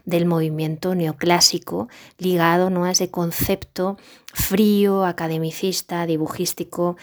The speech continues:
de la pintura que él rompe a través de la sensualidad, el orientalismo, lo voluptuoso de muchas de sus escenas. En mil ochocientos uno ganó el Premio de Roma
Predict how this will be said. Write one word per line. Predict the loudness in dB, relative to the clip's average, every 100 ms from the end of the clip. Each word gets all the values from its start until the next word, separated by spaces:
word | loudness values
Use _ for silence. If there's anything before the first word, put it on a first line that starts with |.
| -16 -4
de | 0
la | 0 0
pintura | -2 0 0 -2
que | 0 2
él | 2 2
rompe | 2 2 2 2 -2 -6 -6
a | -8
través | -6 -2 0
de | 2
la | 2
sensualidad, | 0 -2 -4 -2 0 2 2 2 0 0
el | -2
orientalismo, | 0 -2 -4 -2 2 4 4 2 0 -2 -4 -14 -14
lo | -2 0
voluptuoso | 2 2 -2 -4 0 0 0 -4 -8 -18 -6
de | -2
muchas | 0 -2 -2
de | -2
sus | -2 -4
escenas. | -2 -4 -4 -2 -2 -4 -20 -20 _ _ -2
En | 4
mil | 6
ochocientos | 6 4 2 2 2 4
uno | 4 4 2
ganó | 0 2 2 4
el | 2 2
Premio | 0 0 0 0
de | 0
Roma | 2 2 2